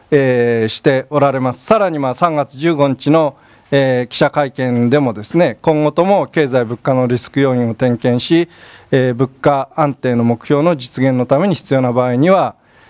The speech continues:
えー、量、質、金利の三つの次元で追加的な、まあ、金融緩和措置を講じますということを、お-、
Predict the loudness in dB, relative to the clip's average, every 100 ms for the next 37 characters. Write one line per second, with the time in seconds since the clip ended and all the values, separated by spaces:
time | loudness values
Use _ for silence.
0 | _ -2 0 2 -2 0 2 2 0 -4
1 | _ _ -8 -8 0 0 0 -4 0 2
2 | 2 2 2 0 -2 0 0 0 0 0
3 | 2 2 0 -4 -6 -2 2 0 -2 0
4 | 2 2 -2 -10 _ _ -2 0 0 0
5 | 0 0 0 -2 -2 -4 -2 0 0 0
6 | -2 0 -2 -4 -4 0 2 4 2 0
7 | -2 0 0 0 0 -4 -6 -2 -2 -4